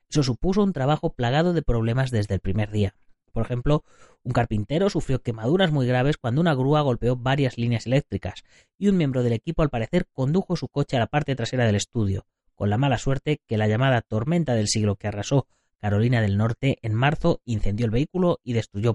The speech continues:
parte del decorado. Debido al temporal, en muchas de las escenas de Lee como Draven resucitado, el actor pasó días vistiendo muy poca ropa y actuando bajo una lluvia torrencial.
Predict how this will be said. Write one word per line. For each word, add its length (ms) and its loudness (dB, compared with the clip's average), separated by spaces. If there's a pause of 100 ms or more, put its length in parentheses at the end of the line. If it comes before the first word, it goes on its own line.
parte 300 -4
del 140 2
decorado. 480 -2 (1120)
Debido 180 0
al 80 -2
temporal, 540 0
en 140 -2
muchas 340 0
de 80 2
las 120 0
escenas 380 0
de 80 -2
Lee 280 2
como 220 0
Draven 460 0 (300)
resucitado, 760 2
el 120 -2
actor 340 -2
pasó 300 -2
días 500 0
vistiendo 500 0
muy 220 2
poca 260 -4
ropa 300 0
y 80 0
actuando 340 -2
bajo 220 0
una 100 2
lluvia 220 2
torrencial. 580 -2